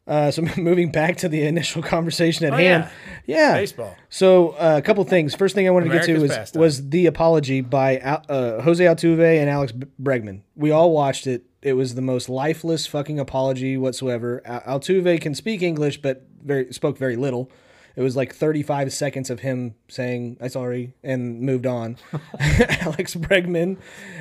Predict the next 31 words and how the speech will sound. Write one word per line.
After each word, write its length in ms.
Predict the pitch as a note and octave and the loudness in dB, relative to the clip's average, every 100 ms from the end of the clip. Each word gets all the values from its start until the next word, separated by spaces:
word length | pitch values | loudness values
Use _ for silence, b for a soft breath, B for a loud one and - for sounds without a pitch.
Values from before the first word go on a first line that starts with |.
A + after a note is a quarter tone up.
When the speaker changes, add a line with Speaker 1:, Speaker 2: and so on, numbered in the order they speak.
| D3+ | -2
Speaker 1:
Alex 260 | E3 E3+ D3 | 0 0 0
Bregman 460 | E3+ F#3 F#3+ E3+ | 0 2 0 -2
comes 300 | - D#3 C#3 | -2 -2 0
up, 200 | D3 C3+ | 0 0
pretty 180 | F3+ F3+ | -2 0
much 260 | F3 D#3 - | 0 -2 -2
did 180 | D#3+ | -2
the 160 | D3+ D3+ | -2 -2
exact 380 | C#3 C#3+ D3 C#3+ | -2 0 -2 -2
same 240 | D3 C3 | -4 -4
thing. 500 | - D3 C3 C3 C#3+ b b b | -4 -2 -2 -4 -8 b b b
It 140 | D3 D3 | -8 -4
was 320 | D3 B2 - | -6 -6 -8
absolutely 420 | D3 D#3+ D#3 D3+ C#3+ | -6 -4 -4 -4 -2
lifeless, 400 | C#3+ C3+ C3+ C3 | -2 -2 -4 -8
but 140 | C#3 | -6
the 80 | C3+ | -6
worst 360 | C3 E3+ A3 - | 0 0 0 0
one 160 | F#3 | 0
out 120 | E3+ D3+ | 2 0
of 80 | |
all 280 | C3+ C#3+ C#3 | 0 2 2
of 120 | C3+ | 2
it 120 | C3 A#2+ | -2 -2
was, 280 | C3 A#2+ A2+ | -4 -4 -6
was 180 | C3+ C3 | -6 -4
Jim 240 | B2 C3+ | -4 -4
Crane, 320 | A#2 C3 A#2 A2 | -4 -6 -6 -6
who's 160 | B2 | -8
the 120 | A#2 | -4
Astros 460 | B2 C#3+ - C3 | -2 -2 -4 -4